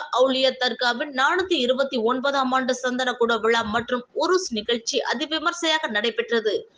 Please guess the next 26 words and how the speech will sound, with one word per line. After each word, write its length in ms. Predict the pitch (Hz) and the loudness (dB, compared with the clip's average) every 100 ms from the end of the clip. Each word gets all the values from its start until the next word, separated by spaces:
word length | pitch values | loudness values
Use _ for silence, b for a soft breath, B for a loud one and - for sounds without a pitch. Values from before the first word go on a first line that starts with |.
| b b b b | b b b b
முன்னதாக 440 | 339 359 370 359 392 | 2 4 4 2 0
தர்காவில் 560 | 320 285 302 294 311 | 0 0 0 0 0
வண்ண 280 | 240 285 311 | 0 0 0
மின் 220 | 254 262 240 | 0 0 0
விளக்குகளால் 580 | 247 254 254 262 262 - | 0 -2 0 2 2 2
அலங்கரிக்கப்பட்டு, 840 | 214 240 220 214 220 - 214 320 349 - | 0 0 -2 -4 -4 -4 -2 -2 -4 -2
பின்னர் 360 | 349 349 339 - _ | 0 2 -2 -4 _
பொதுமக்களால் 680 | 359 370 403 285 277 277 269 - | -2 -2 0 -2 0 0 0 -2
ராட்சத 400 | 247 269 269 262 233 | 0 0 0 -4 -2
வண்ண 240 | 226 262 | -2 -2
மலர்களால் 560 | 247 240 262 247 254 247 | 0 0 2 2 0 0
கொண்டு 240 | 233 233 | -2 0
வரப்பட்ட 440 | 226 220 220 220 226 | 0 0 -2 -4 -4
போர்வை 440 | 214 214 226 226 302 - | -4 -2 0 0 -4 -4
ஊர்வலமாக 760 | 277 330 294 269 247 277 339 330 | -2 0 2 0 2 0 0 0
கொண்டு 240 | 240 226 | 2 2
வரப்பட்டு 480 | 220 220 - 214 233 | 2 0 -2 -4 -2
தர்காவில் 560 | 208 220 220 240 220 233 | 0 -2 0 0 0 -2
போர்த்தப்பட்டது. 680 | - 214 214 208 - 190 175 - _ B B B B | -2 -2 -2 -6 -4 -4 -4 -6 _ B B B B
பின்னர் 300 | 370 359 349 | 0 2 2
வெள்ளிக்கூடத்தில் 720 | 302 359 415 427 370 370 339 254 | 2 4 2 2 0 2 -2 2
வாசனை 360 | 277 294 294 277 | 0 2 0 2
திரவியங்கள் 600 | 262 262 262 254 247 247 - | 2 2 2 0 0 -2 -4
சந்தனம் 500 | - 294 294 302 285 | -2 -2 0 -2 -2
தலையில் 400 | 240 254 254 208 | 0 2 0 0
ஏந்தியவாறு 640 | 233 240 226 208 220 233 | 0 0 0 0 0 0